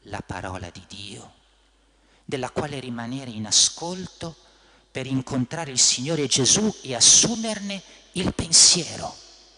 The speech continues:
i sentimenti, i desideri. Ed è per questo che esorto tutti a leggere anche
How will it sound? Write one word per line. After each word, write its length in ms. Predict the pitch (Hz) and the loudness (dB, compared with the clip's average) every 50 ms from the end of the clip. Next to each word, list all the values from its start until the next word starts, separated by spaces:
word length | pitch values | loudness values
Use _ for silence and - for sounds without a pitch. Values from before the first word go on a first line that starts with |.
| _ _ _ _ _ _ _ _ _ _ - | _ _ _ _ _ _ _ _ _ _ -2
i 60 | - | 0
sentimenti, 1040 | - - - 139 135 139 - - 135 123 123 117 95 85 80 - - - - - - - _ _ _ _ _ _ _ _ _ _ _ _ _ _ | 2 2 2 0 -4 -6 -6 -8 -8 -8 -8 -10 -10 -12 -12 -14 -14 -16 -18 -18 -18 -20 _ _ _ _ _ _ _ _ _ _ _ _ _ _
i 120 | - 123 110 | -18 -16 -14
desideri. 680 | 120 127 123 - - 120 - 120 104 87 90 87 - - - - 87 - _ _ _ _ _ _ _ _ _ _ _ _ _ _ _ _ _ _ _ _ _ _ _ _ _ _ _ _ _ _ _ _ _ _ _ _ _ _ _ _ _ _ | -6 -2 0 0 0 -2 -6 -10 -12 -12 -14 -18 -20 -20 -20 -20 -20 -20 _ _ _ _ _ _ _ _ _ _ _ _ _ _ _ _ _ _ _ _ _ _ _ _ _ _ _ _ _ _ _ _ _ _ _ _ _ _ _ _ _ _
Ed 140 | - 131 120 | -16 -12 -12
è 80 | 170 | -8
per 220 | - - 175 - - | -8 -8 -8 -8 -12
questo 640 | - - - - - - - - - - - - - - - - - _ _ _ _ _ _ _ _ _ _ _ _ _ _ _ _ _ _ _ _ _ _ _ _ | -18 -20 -12 -4 -2 0 0 0 -2 -4 -10 -18 -18 -20 -20 -20 -20 _ _ _ _ _ _ _ _ _ _ _ _ _ _ _ _ _ _ _ _ _ _ _ _
che 140 | - - 120 | -18 -10 -6
esorto 480 | 110 - 143 160 156 - - - 110 | -6 -6 -6 -6 -10 -10 -10 -12 -10
tutti 360 | - - 180 156 - - - 110 | -8 -10 -12 -12 -12 -10 -10 -8
a 60 | 107 | -8
leggere 580 | 113 131 139 143 139 - - 127 110 113 113 - - | -6 -8 -8 -6 -4 -4 -4 -4 -6 -10 -14 -14 -12
anche 680 | - 117 110 90 87 90 95 85 - - 101 98 - | -12 -10 -10 -12 -14 -18 -20 -20 -20 -20 -20 -20 -20